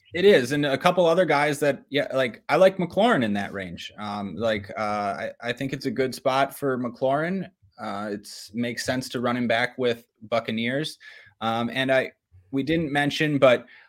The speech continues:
Heinicke is in play also as a cheap quarterback. In, you know, if P J Walker's in play, Heinicke is for, for four hundred more.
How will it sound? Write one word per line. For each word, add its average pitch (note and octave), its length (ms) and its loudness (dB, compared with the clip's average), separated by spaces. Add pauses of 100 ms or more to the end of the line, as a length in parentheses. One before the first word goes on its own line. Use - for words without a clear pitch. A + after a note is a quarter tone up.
Heinicke F3 520 2
is D3+ 120 0
in D#3+ 140 2
play D3+ 240 2
also C#3+ 320 2
as A#2 140 2
a A2+ 60 -8
cheap A#2+ 300 -4
quarterback. A2 560 0
In, A2 360 -4
you A2 100 -8
know, G#2+ 180 -8
if G#2+ 200 -8
P B2+ 100 -4
J B2 180 0
Walker's A#2 520 0
in G#2+ 100 -4
play, A2 300 2
Heinicke A2 520 -4
is G2+ 200 -6
for, G#2 320 -6
for G#2 160 -16
four A2 240 0
hundred G#2+ 280 -2
more. A2 420 0